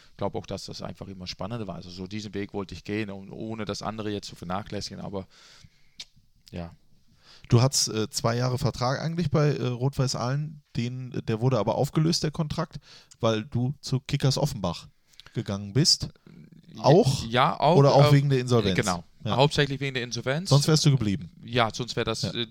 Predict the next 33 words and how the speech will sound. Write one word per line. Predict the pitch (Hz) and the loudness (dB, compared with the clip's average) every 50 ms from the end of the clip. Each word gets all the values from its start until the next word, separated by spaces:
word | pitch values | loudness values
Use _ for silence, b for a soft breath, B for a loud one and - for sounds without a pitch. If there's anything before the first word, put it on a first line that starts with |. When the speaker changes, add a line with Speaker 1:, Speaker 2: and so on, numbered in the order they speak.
| - 110 | -8 -8
Speaker 1:
damals | 107 113 113 113 117 113 110 107 - - | -4 -2 -2 -2 -4 -4 -8 -8 -8 -12
nicht | 120 113 110 - | -12 -12 -10 -8
zur | 120 110 | -8 -8
Diskussion | 101 92 - - 101 95 - - 92 90 87 | -8 -8 -10 -10 -14 -14 -14 -14 -14 -14 -14
gestanden. | 90 87 - 90 87 78 - - | -14 -14 -12 -14 -14 -16 -16 -16
Also | 107 101 107 101 | -14 -12 -12 -10
das | 101 98 | -12 -10
kam | - - 101 98 104 101 98 | -6 -6 -6 -6 -6 -10 -12
wegen | 98 98 98 | -12 -10 -10
der | 95 95 | -10 -10
Insolvenz, | 95 90 90 82 87 82 82 - - | -10 -12 -12 -12 -14 -14 -14 -14 -16
ja. | 85 85 - - 107 | -16 -16 -18 -18 -18
Verträge | - - - - 110 107 101 101 | -16 -12 -6 -6 -6 -6 -6 -8
wurden | 101 98 101 | -10 -8 -4
aufgelöst | 98 113 123 - - 117 110 110 110 107 101 - - | -4 -4 -4 -4 -6 -6 -4 -4 -4 -4 -6 -8 -12
und | 101 95 95 | -12 -12 -14
ich | 95 - | -14 -14
denke, | - 104 98 92 - 95 98 107 107 | -14 -14 -14 -14 -14 -12 -12 -10 -10
ja, | - - - - | -12 -12 -16 -20
ich | - - - - | -20 -18 -14 -12
musste | 113 104 - 120 110 | -10 -10 -8 -8 -8
mir | 104 104 101 98 95 - - - | -6 -6 -6 -6 -6 -10 -10 -8
Speaker 2:
Ja. | 127 113 - - _ _ - - - _ _ - | -6 -6 -6 -8 _ _ -20 -20 -20 _ _ -12
Speaker 1:
dann | - 98 95 | -10 -8 -8
auch | 95 - | -10 -10
was | 95 - | -10 -12
Neues | - 95 92 90 87 | -10 -10 -10 -10 -10
suchen. | - 76 76 - _ - - - | -12 -14 -16 -18 _ -14 -4 0
Speaker 2:
Kickers | - 143 143 139 - | 2 4 6 6 4
Offenbach, | - 113 143 151 147 151 165 170 - - - _ _ _ _ | 4 2 0 2 2 2 2 2 0 -8 -18 _ _ _ _
ein | - 107 107 - | -6 -6 -4 -4
absoluter | - 127 - - - 156 135 135 135 135 127 | -4 -2 0 0 0 2 2 2 2 2 -2
Traditionsverein. | - - - 135 135 131 127 - - - 135 143 151 156 - - 143 - - 123 135 156 190 | -2 -2 -4 -2 -2 -4 -4 -2 2 4 4 4 4 0 0 0 0 0 0 0 -2 -2 -4